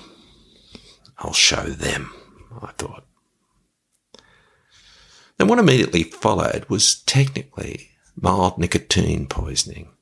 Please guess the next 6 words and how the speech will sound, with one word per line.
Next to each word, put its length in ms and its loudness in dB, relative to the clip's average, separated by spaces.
Suddenly 420 0
I 120 -6
felt 380 -6
nauseous 680 -2
and 140 -8
dizzy. 540 -6